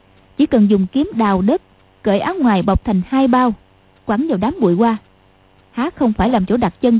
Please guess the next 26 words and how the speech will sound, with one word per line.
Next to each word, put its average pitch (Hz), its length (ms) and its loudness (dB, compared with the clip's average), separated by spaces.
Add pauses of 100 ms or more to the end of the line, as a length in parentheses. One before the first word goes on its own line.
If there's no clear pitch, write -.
tuyệt 214 200 4
diệu 208 160 2
hay 269 180 -2
sao? 269 120 -2 (1080)
Tỷ 214 100 4
tỷ 226 180 0
vừa 220 160 0
thoát - 240 -6
ra 262 160 -2
an 277 180 -4
toàn, 190 220 -2 (480)
mà 233 100 2
lệnh 226 220 2
đồ 202 180 0
cũng 247 200 -4
chẳng 226 160 -4
phải 214 140 -4
chết - 220 -4
thảm." 196 220 -2 (1400)
Lý 302 160 0
Mặc 226 140 0 (160)
Sầu 185 280 2
sắc - 240 -6
mặt 220 200 2 (280)
đổi 196 180 2
từ 175 220 -2